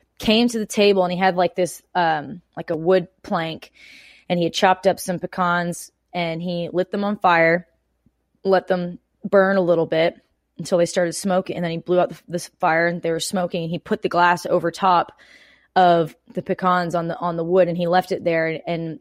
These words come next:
you could see the smoke just, and he called it smoke washing. And I was like, "This is amazing." 'Cause I mean, I, I love grilling. I love anything smoky. And I was like, and I tasted this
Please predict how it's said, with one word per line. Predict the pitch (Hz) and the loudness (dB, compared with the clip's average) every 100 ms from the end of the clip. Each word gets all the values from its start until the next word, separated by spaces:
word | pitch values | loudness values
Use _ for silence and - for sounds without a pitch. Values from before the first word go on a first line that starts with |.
| - | -8
you | 175 | -8
could | - | -8
see | - 220 | -4 -2
the | 180 | -2
smoke | - 214 196 185 | -2 2 2 2
just, | 175 - | -4 -6
and | - - 175 | -10 -6 -6
he | 156 | -2
called | 190 180 | 2 2
it | 160 | 0
smoke | - - 190 240 | -6 0 2 2
washing. | 165 151 160 - - - _ - - | 2 0 -2 -10 -14 -18 _ -20 -6
And | 180 | -2
I | |
was | 165 | 0
like, | 156 143 | -2 -6
"This | 139 139 277 277 | -6 2 2 4
is | 196 | 2
amazing." | 170 160 156 147 | 2 -2 -4 -4
'Cause | 170 175 | -2 0
I | |
mean, | 175 | 4
I, | 233 - | 2 2
I | - 233 | 2 4
love | 240 160 | 4 2
grilling. | - 196 190 180 | 2 4 6 4
I | 202 | 4
love | 226 175 | 2 2
anything | 180 175 160 160 156 151 - | 0 -4 -6 -8 -8 -12 -16
smoky. | - 175 165 - 147 - 180 _ _ | -8 -4 -4 -4 -8 -8 -14 _ _
And | - 175 | -4 -2
I | 170 | -2
was | 160 | -2
like, | 160 - _ _ _ _ | -4 -6 _ _ _ _
and | 175 | 0
I | 170 | 0
tasted | - 208 202 208 | 4 4 4 0
this | 185 165 - - | 2 2 0 -14